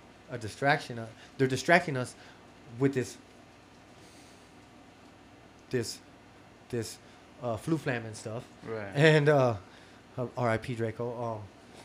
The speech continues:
Speaker 1: Um, um, and, and then at the same time, it's like a double whammy, right?
Speaker 2: Right.
Speaker 1: Because what they're doing is they're making women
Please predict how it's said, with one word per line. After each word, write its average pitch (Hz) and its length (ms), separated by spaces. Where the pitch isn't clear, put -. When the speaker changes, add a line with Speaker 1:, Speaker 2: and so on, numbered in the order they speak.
Speaker 1:
Um, 143 100
um, 156 340
and, 151 240
and 147 220
then 196 300
at 143 160
the 143 80
same 180 380
time, 202 480
it's 147 160
like 220 140
a 190 40
double 147 280
whammy, 156 340
right? 165 240
Speaker 2:
Right. 107 160
Speaker 1:
Because 131 280
what 131 120
they're 110 120
doing 123 400
is 101 260
they're 131 200
making 131 680
women 127 400